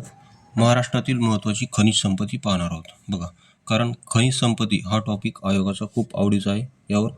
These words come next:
प्रत्येक वेळेस प्रश्न येतो म्हणजे येतोच. तर बघा, सर्वप्रथम मॅग्नीज. आता महाराष्ट्रामध्ये मॅग्नीजचे साठे हे चाळीस टक्के आहेत. किती? चाळीस टक्के, जे की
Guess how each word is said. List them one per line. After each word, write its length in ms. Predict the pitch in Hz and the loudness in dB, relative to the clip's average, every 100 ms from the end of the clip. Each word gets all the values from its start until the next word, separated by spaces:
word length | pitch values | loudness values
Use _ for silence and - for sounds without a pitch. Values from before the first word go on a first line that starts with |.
| - | -2
प्रत्येक 400 | 131 - 139 131 | -2 0 -2 2
वेळेस 280 | 107 92 - | 2 2 -4
प्रश्न 380 | - 110 - 110 | -2 -2 0 0
येतो 240 | 95 95 | 2 0
म्हणजे 220 | 92 104 | 0 0
येतोच. 440 | 113 80 - - - _ _ - - - _ _ _ _ _ _ _ - - - | -2 -4 -8 -12 -16 _ _ -20 -20 -20 _ _ _ _ _ _ _ -20 -16 -2
तर 100 | 104 | 4
बघा, 240 | 107 110 135 - - | 4 4 -2 -8 -14
सर्वप्रथम 580 | - 113 107 104 - 135 - - | -4 -2 -2 -2 -2 -6 -6 -4
मॅग्नीज. 460 | 104 98 92 85 - - - _ _ _ _ _ _ - - | 0 0 0 -4 -8 -18 -20 _ _ _ _ _ _ -12 -6
आता 300 | 110 127 - - | -4 -4 -6 -2
महाराष्ट्रामध्ये 840 | 104 117 123 - 123 117 101 107 139 - - - | 2 4 2 0 0 2 2 0 -2 -10 -20 -2
मॅग्नीजचे 500 | 104 107 107 117 120 | 2 4 4 0 0
साठे 300 | 113 110 - | 0 0 0
हे 140 | 98 117 | 0 0
चाळीस 460 | - - 110 107 - | -4 0 2 2 -2
टक्के 200 | 95 90 | -4 -6
आहेत. 100 | 87 - | -6 -4
किती? 220 | 104 127 - - - | -2 -4 -6 -8 2
चाळीस 280 | 101 95 - | 2 2 -2
टक्के, 260 | 95 - - _ _ _ _ - | -6 -6 -14 _ _ _ _ -2
जे 120 | 101 104 | 0 0
की 200 | 131 | 0